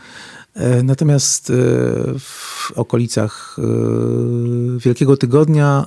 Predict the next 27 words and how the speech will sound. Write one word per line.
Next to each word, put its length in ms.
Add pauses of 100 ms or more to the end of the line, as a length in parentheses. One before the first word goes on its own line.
(120)
em, 960 (160)
em, 360
wykonamy 560
dzieło 720
Droga 360
Krzyżowa 480
Pawła 240
Łukaszewskiego, 800 (480)
jednego 320
z 40
takich 240
najbardziej 320
rozpoznawalnych 840
i 100 (160)
jed-, 120
i 100
najbardziej 380
lubianych, 460
i 80
najbardziej 300
też 140
nagradzanych 720 (400)
polskich 340
kompozytorów, 720
też 160
żyjących 580
ciągle. 400